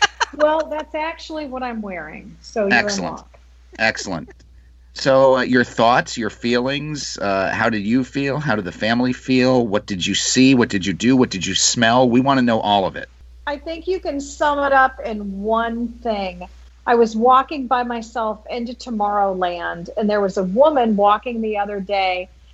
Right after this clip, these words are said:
Speaker 1: and she said to me, "I've never seen it this way." And I said, "Me too." And we both simultaneously said, "It's just so weird." That was it. And then we both walked the other way.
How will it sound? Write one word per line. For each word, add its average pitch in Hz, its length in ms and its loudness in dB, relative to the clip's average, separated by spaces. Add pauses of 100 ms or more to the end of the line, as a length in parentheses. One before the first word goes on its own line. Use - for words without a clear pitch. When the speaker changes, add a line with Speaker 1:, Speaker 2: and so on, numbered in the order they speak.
(140)
Speaker 1:
and 233 160 -4
she 254 180 -4
said 294 440 0
to 285 140 -8
me, 226 340 -6
"I've 202 200 -6
never 208 380 -4
seen 285 340 -8
it 233 140 -4
this 214 260 -4 (260)
way." 180 500 2
And 226 100 -2
I 214 100 2
said, 202 300 -2
"Me 226 160 -2
too." 285 320 0 (360)
And 240 120 2
we 233 120 4
both 233 440 2
simultaneously 240 1040 -8
said, 185 440 -2 (480)
"It's - 260 0 (120)
just 185 500 0
so 175 220 -2
weird." 160 680 -4 (760)
That 285 180 6
was 277 180 4
it. 180 260 -4
And 226 140 -6
then 240 120 -4
we 240 100 -2
both 247 340 -6
walked 233 280 -6
the 233 120 -6
other 226 180 -4
way. 226 320 -8